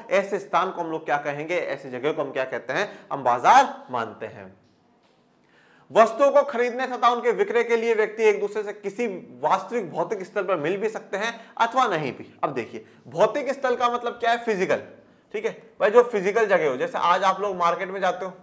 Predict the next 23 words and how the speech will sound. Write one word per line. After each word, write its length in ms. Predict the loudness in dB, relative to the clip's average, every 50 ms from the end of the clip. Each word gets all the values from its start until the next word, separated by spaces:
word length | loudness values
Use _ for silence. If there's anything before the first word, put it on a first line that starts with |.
| -20 _ _ _ _ _ _ _ _ _ _ _ _ _ _ _ _ _ _ _ _ _ _
ठीक 120 | -8 -6
है, 160 | -6 -8 -4 0
आज 220 | 4 4 4 4 4
आप 180 | 2 2 2
market 280 | 2 -2 -2 -2 -4 -6
में 100 | -4 0
जाते 180 | 0 0 0 0
हो, 60 | -6
तो 100 | -6 -4
वो 120 | -4 -4
तो 120 | -4 -4 -2
क्या 140 | -2 -2
है? 180 | -2 -2 -6 -12 -18 -20 -20 _ _ -4
एक 200 | -2 -2 -2 2
भौतिक 320 | 2 2 2 2 -2 -2
स्थल 260 | -4 0 2 2 2 2
है, 60 | 2
वो 100 | 0 -2
तो 100 | -2 -2
एक 180 | -4 -4 -2 -4
physical 300 | -2 0 2 2 0 0
place 340 | 0 -2 -2 -2 -2 -2 -4
है। 220 | -6 -8 -8